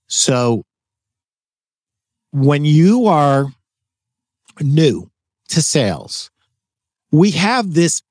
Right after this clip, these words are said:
this energy and this, um, this newfound knowledge, and we want to share it with everybody. And, uh, the problem with that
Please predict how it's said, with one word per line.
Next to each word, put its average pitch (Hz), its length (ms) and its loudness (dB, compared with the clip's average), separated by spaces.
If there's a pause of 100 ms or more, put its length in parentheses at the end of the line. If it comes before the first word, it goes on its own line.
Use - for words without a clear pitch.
(120)
this 143 200 -4 (120)
energy 117 840 -2 (200)
and 107 320 -2
this, 110 320 -4 (600)
um, 101 760 -4 (640)
this 139 260 0
newfound 165 480 0
knowledge, 113 580 -4 (320)
and 127 120 -8
we 214 100 2
want 294 220 0
to 139 40 -2
share 202 500 0
it 139 120 -6
with 120 180 -2
everybody. 82 760 -4 (720)
And, 135 380 2
uh, - 240 -12 (100)
the 135 300 -2
problem 196 640 -2
with 196 220 0
that 95 360 -4